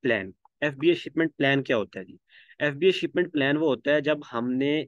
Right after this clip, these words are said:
एक प्लान क्रिएट करना होता है कि हमारी इन्वेंटरी Amazon के सेलर सेंट्रल में हम प्लान क्रिएट करेंगे कि ये हमारी इन्वेंटरी है, ये हमारा एड्रेस है थ्री पी एल वाले का।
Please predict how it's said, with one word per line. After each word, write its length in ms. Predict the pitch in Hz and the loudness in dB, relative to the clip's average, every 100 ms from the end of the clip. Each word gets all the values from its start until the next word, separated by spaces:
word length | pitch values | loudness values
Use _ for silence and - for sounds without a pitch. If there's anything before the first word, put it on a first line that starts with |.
| - | -2
एक 260 | 131 135 - | 0 0 -2
प्लान 260 | 127 135 170 | -2 2 2
क्रिएट 340 | 160 120 117 | 0 0 -2
करना 260 | - 113 120 | -4 -6 -6
होता 260 | 107 - | -6 -6
है 80 | 127 | -6
कि 100 | 127 | -4
हमारी 360 | 123 110 110 139 | -6 -4 -2 -2
इन्वेंटरी 640 | 139 117 110 107 - 139 | -4 -4 -4 -6 -6 -4
Amazon 460 | 131 131 117 120 117 | -2 -2 -4 -6 -8
के 60 | |
सेलर 240 | 135 117 127 | -6 -6 -6
सेंट्रल 400 | 120 110 139 143 | -6 -6 -2 -2
में 100 | 127 | -2
हम 120 | 113 | -6
प्लान 300 | - 120 143 | -8 -4 -4
क्रिएट 320 | 135 117 104 | -2 -2 -4
करेंगे 400 | - 107 107 123 - _ _ _ | -8 -8 -8 -12 -16 _ _ _
कि 60 | 147 | -4
ये 180 | 131 180 | 0 0
हमारी 280 | 135 120 | 2 0
इन्वेंटरी 500 | 135 127 110 98 120 | 0 -2 -4 -4 -4
है, 120 | 156 - _ _ _ 123 | -4 -6 _ _ _ -2
ये 140 | 170 | 0
हमारा 360 | 165 123 117 107 | 0 0 -2 -2
एड्रेस 360 | 107 113 107 | -4 -6 -6
है 80 | 151 | -8
थ्री 180 | 151 170 | -4 -4
पी 160 | 165 175 | -2 -2
एल 60 | |
वाले 200 | 160 156 | 0 -2
का। 200 | 147 156 | -2 -4